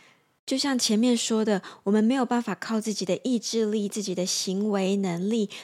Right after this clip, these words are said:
来除掉我们自己的罪。同样的，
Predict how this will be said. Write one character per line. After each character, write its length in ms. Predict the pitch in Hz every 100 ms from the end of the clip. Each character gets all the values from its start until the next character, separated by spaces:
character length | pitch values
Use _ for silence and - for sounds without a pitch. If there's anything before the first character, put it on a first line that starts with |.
| -
来 120 | 180
除 380 | 185 - 190 190
掉 180 | 269 233
我 120 | 170
们 140 | 160
自 140 | 170 180
己 100 | 165
的 140 | 156 -
罪。 340 | - 185 - - - - - _
同 300 | - 214 226
样 220 | 359 311 226
的， 260 | 180 170